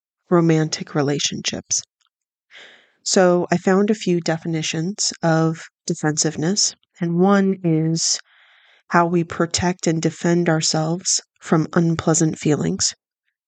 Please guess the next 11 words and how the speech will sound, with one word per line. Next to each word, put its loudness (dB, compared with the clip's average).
That's 0
interesting -2
to -2
me 0
because, -2
yes, 2
it's -4
protection, -2
it's -2
defending 0
ourselves, -2